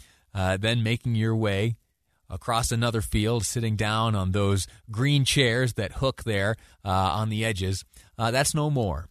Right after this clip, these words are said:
and we have just our memories. Now, uh, the, the church has announced that there will be an online broadcast of the twenty nineteen edition of the pageant,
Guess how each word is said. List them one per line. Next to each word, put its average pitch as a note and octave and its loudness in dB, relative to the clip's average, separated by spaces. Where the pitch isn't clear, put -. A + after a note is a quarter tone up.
and G#2 0
we G#2+ 2
have A2 2
just - 0
our A#2+ 0
memories. E2+ -2
Now, C#3 0
uh, C3 4
the, C3+ 2
the C3 -4
church D3+ -2
has C#3+ 0
announced E3+ -4
that A#2 -2
there B2+ 4
will A#2+ 0
be A#2 0
an A#2+ -4
online C#3 2
broadcast C#3 0
of G#2+ -8
the G#2+ -4
twenty A#2 -2
nineteen C3+ 0
edition C3+ -2
of C#3 -4
the C#3+ -6
pageant, C#3+ 0